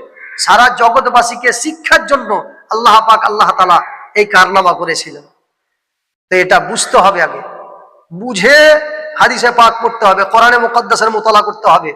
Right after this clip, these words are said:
নৈচিত নিজ জ্ঞান দ্বারাই যদি যখন কেউ কোরআনে মুকদ্দাসে রিসার্চ করতে যাবে, পড়তে যাবে, সাহাবা ইকরামকে ফলো করবেন না, কি সাহাবা ইকরামের কিরকম আকীদা ছিল নবীর প্রতি, সাহাবায়ে কেরাম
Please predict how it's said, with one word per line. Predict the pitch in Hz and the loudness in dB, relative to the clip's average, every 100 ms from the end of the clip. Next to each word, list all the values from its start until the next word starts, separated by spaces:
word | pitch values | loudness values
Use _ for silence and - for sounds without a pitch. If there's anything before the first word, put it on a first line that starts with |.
| - _ _ _ - | -14 _ _ _ -2
নৈচিত | 202 220 240 - - - | 0 0 -4 -10 -14 -14
নিজ | 175 262 190 160 | -6 -6 -6 -2
জ্ঞান | 220 247 285 277 | 2 4 4 4
দ্বারাই | 269 262 254 | 4 4 2
যদি | 254 240 | 0 -4
যখন | 220 226 233 226 | -2 0 0 -2
কেউ | 208 226 180 - - _ _ _ _ 180 | 0 0 0 -6 -18 _ _ _ _ 2
কোরআনে | 196 233 | 4 4
মুকদ্দাসে | 240 226 226 214 208 202 | 0 0 0 -2 -4 -4
রিসার্চ | 214 254 - | -2 -2 -2
করতে | 233 - 214 | -6 -2 2
যাবে, | 208 190 175 | 2 0 -6
পড়তে | - 240 - 240 | -4 -6 -2 0
যাবে, | 214 190 175 - - - | 0 0 -2 -8 -12 -4
সাহাবা | 185 220 240 | 2 4 4
ইকরামকে | 233 - - 226 - | 2 2 0 -2 -4
ফলো | 214 202 | -2 0
করবেন | 202 190 185 | 0 -2 -2
না, | - | -4
কি | 208 | -2
সাহাবা | 202 185 226 226 | 0 4 4 4
ইকরামের | 214 214 220 220 214 - - | 0 0 0 0 -4 -10 -16
কিরকম | 247 247 247 240 | -2 -2 -2 -4
আকীদা | 196 226 220 | -4 -2 -4
ছিল | 220 208 | -2 -2
নবীর | 202 196 208 - | -2 -2 -8 -10
প্রতি, | 202 180 151 - - - | -10 -10 -16 -18 -12 -2
সাহাবায়ে | 214 220 233 233 | 2 4 2 2
কেরাম | 233 - | 0 0